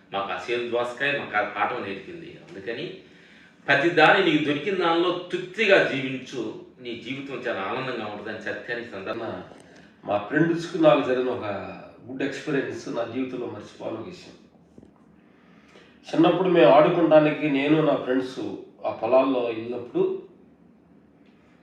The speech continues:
Speaker 2: అక్కడ నాకు ఒక నాపరాయి లాంటి ఒక అందమైన రాయి దొరికింది.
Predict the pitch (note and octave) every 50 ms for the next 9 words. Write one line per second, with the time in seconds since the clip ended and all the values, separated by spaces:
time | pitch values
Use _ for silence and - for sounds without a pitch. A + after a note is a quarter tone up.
0 | - - - - F#3 F#3 F3 D#3+ D#3+ D#3 D#3+ D#3 D#3 - F#3+ D#3+ D3+ D#3 E3 -
1 | - - - B2+ B2 B2 B2+ C#3+ E3 F#3 F#3 G#3 G3+ F#3+ F#3 F3+ F3 E3+ E3+ F3
2 | F#3 F3+ F3 - - D3+ D#3+ E3+ F3+ F#3 F#3+ F#3+ F#3+ F3+ - - C3+ D3 E3 F3
3 | D3+ C#3 C#3 C3 A2 - - -